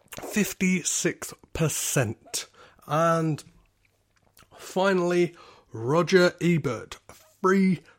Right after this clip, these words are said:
point three out of four. Sorry, three point four. Um, is there any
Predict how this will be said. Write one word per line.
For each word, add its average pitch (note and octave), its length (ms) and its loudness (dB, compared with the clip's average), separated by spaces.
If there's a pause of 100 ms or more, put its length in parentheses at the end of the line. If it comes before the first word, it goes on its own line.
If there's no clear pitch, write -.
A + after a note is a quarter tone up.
(180)
point A#2 480 -4 (180)
three - 1300 0 (360)
out D3 240 0
of A#2 100 -6
four. C3+ 480 0
Sorry, C3+ 400 -2 (340)
three - 380 -4
point A#2+ 340 -2
four. A#2 360 -4
Um, D3+ 340 2 (1900)
is D#3 260 -8
there E3 320 -2
any D#3 400 0